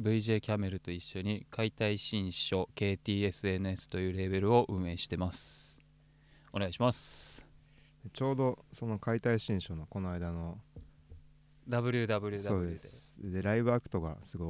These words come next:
Speaker 2: 多かった時に遊びに行って、そこですごいライブお悩み相談をして、それもう一回やろうかなと。
Speaker 1: はい。
Speaker 2: <laughs> っていうのも、僕が結構、結構でもない、ちょっとたまにライブセッ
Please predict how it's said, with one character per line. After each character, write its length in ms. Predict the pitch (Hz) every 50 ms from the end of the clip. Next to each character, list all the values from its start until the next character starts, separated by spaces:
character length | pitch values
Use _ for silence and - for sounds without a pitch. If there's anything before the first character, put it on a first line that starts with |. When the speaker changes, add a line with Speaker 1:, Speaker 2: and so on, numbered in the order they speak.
| 87 92
Speaker 2:
多 40 |
か 120 | - - 82
っ 40 | -
た 140 | - -
時 200 | - - 80 -
に 80 | 90 78
遊 220 | 78 78 - -
び 140 | 90 90 90
に 100 | 85 87
行 80 | 85 -
っ 40 | - - -
て、 280 | - 95 85 80 71 - - - - - - - - - - - - - - - - -
そ 180 | - - -
こ 160 | - - 110
で 300 | 101 101 104 101 101 - - - - - - - - - - - - - - - - - - _ - -
す 160 | - - - 104
ご 160 | 92 92 82
い 100 | 78 - - - -
ラ 160 | - 107 104
イ 80 | 104 98
ブ 120 | 95 104
お 80 | 101 98
悩 220 | 98 98 95 95
み 100 | 98 98
相 180 | - - 98 92
談 220 | 82 78 76 76
を 60 | 80
し 360 | - - - - - - - -
て、 240 | - 87 73 - - - - - - - - - - - - - - - - - - - - - - - - - - - - - - - - - -
そ 120 | - 113
れ 60 | 107
も 100 | 104 98
う 40 | 95
一 20 | -
回 140 | - 101
や 40 | 101
ろ 80 | 104 104
う 40 | -
か 120 | 95 82
な 120 | 78 78
と。 220 | - - 80 - - - - - - - - -
Speaker 1:
は 160 | - 120 117
い。 20 | 101
Speaker 2:
<laughs> 0 |
っ 40 | - 151 143 - - - 147 - - - - - - - - - - - - - - - - - - - - - - - - - -
て 80 | -
い 40 | 135
う 20 | 127
の 100 | 113 98
も、 180 | 87 82 - -
僕 240 | - 107 101 123 127
が 260 | 135 135 127 - - 131
結 200 | - 135 123 - -
構、 340 | - - 87 82 80 - - - - - - - - - - - - - - - - - - - - - - -
結 200 | - 143 143 -
構 100 | - -
で 60 | 98 87
も 80 | 85
な 60 | 82
い、 40 | 80
ち 80 | - 113
ょ 40 | 104
っ 20 |
と 80 | - -
た 60 | 107
ま 200 | 120 131 131 127
に 120 | 127 123
ラ 120 | 120 117 120
イ 60 | 120
ブ 80 | 113
セ 120 | 110 - 117
ッ 60 | 110